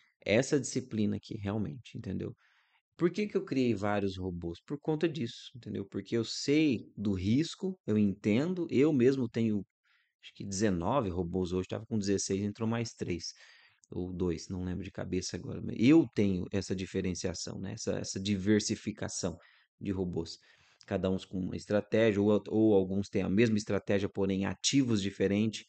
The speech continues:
né? Um opera Euro S D, o outro G B P cad, o outro A U D cad, o outro N Z D cad. Tipo isso, entendeu?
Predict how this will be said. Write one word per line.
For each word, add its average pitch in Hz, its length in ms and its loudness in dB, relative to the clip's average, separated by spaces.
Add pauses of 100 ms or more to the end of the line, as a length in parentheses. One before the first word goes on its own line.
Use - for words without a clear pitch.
(340)
né? 92 200 -6
Um 92 220 -2
opera 95 380 -2
Euro 95 220 2
S 92 280 -4
D, 104 180 2
o 95 80 2
outro 92 240 -2
G 90 100 -2
B 92 160 0
P 104 260 -6
cad, 101 380 -2
o 90 80 -2
outro 95 380 0
A 92 100 4
U 92 60 2
D 92 140 0
cad, 117 480 -4
o 117 80 -2
outro 117 280 -2
N 113 140 2
Z 113 160 2
D 123 140 -2
cad. 101 360 -10
Tipo 113 280 0
isso, 92 220 2
entendeu? 95 320 0